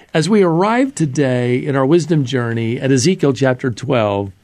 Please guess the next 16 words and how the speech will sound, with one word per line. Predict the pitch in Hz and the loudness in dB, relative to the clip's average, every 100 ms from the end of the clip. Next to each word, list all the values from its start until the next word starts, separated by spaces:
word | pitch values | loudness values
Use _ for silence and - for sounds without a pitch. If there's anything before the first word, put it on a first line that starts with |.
| _ _ _ _ _ - | _ _ _ _ _ -6
uh, | 170 | -4
the | 156 | -4
prophet | - 226 254 226 | -2 0 0 2
is | 190 | 0
surrounded | - 165 151 147 160 147 | 0 0 0 2 2 2
by | 131 139 | 0 -2
exiles | 156 151 131 135 123 123 120 - - - - _ _ - | 0 0 0 0 2 0 -2 -4 -16 -20 -20 _ _ -4
who | 220 | 0
don't | 262 220 | 2 2
want | 196 | 4
to | 165 | 4
hear | 170 160 | 4 4
any | 143 | 4
more | 139 127 | 4 2
bad | 127 123 117 | 2 0 2
news, | 117 101 107 110 - | 2 0 -2 -6 -10